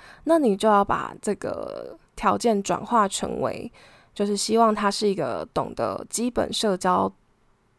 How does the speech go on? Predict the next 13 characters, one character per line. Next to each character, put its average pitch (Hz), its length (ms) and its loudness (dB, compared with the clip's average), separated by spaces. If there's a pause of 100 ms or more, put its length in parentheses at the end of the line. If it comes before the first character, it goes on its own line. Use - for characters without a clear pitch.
(320)
技-， 233 320 -4
技 277 220 0
能 - 180 0
吗？ - 340 -4
或 226 100 4
者 202 40 2
是 208 280 -2 (220)
技 214 220 -4
巧 - 240 2
的 - 160 0
一 202 100 -2
个 - 340 -4 (380)
人。 180 380 -4